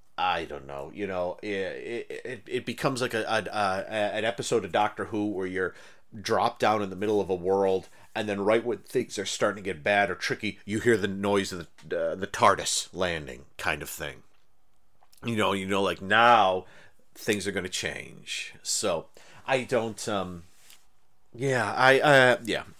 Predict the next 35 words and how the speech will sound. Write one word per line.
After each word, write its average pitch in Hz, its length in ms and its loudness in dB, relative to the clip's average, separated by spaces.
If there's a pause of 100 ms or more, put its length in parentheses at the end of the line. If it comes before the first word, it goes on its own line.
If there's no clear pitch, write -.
(120)
yeah. 165 260 8
So, - 220 2
so 160 180 2
I 170 140 4
don't, 175 240 0
I 151 80 4
don't. 156 160 0
The 139 80 -6
thing 160 160 -2
with, 135 240 -4
the 131 40 -14
thing 180 120 0
with 151 100 -2
the 127 60 -2
Fonz 127 380 4
saving 117 360 2
the 107 80 -6
day 113 260 2
in 101 80 0
the 101 120 -2
end, 101 240 -2
for, - 200 -12
uh, 110 60 -6
Richie 95 380 -6
getting 85 220 -4
beaten 90 220 -10
up, 90 300 -4 (180)
I 131 140 4
think, 139 220 0
I 127 100 6
think 131 160 0
it's 123 100 2
something 110 260 -2
fun, 95 560 -2 (600)
um, 104 400 0